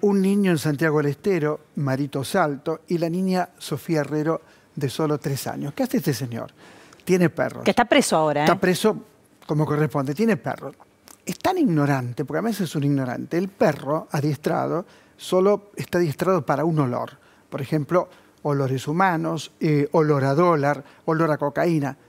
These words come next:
Speaker 1: Todos los perros solo pueden estar adiestrados para un solo olor. Esto fue algo que dijeron los peritos, obviamente no, no yo. Este señor lo que hace es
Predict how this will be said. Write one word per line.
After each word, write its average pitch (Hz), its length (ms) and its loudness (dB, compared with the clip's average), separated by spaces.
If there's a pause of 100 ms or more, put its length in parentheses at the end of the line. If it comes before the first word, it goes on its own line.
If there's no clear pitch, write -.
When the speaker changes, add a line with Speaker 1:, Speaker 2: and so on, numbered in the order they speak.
(240)
Speaker 1:
Todos 240 240 -2
los 156 140 -6
perros 190 540 -4 (220)
solo 165 320 -2
pueden 151 260 -2
estar 131 320 -4
adiestrados 139 640 -4
para 139 340 -4 (120)
un 240 360 0
solo 156 460 -4
olor. 135 340 -4 (300)
Esto 160 240 0
fue 165 280 0 (260)
algo 170 220 2
que 151 120 -2
dijeron 143 320 0
los 123 120 -2
peritos, 170 460 -2
obviamente 143 580 -2
no, 135 460 -2
no 151 220 2
yo. 123 200 -2 (420)
Este 170 260 2
señor 214 600 2 (420)
lo 156 220 0
que 175 120 2
hace 160 420 0
es - 220 -8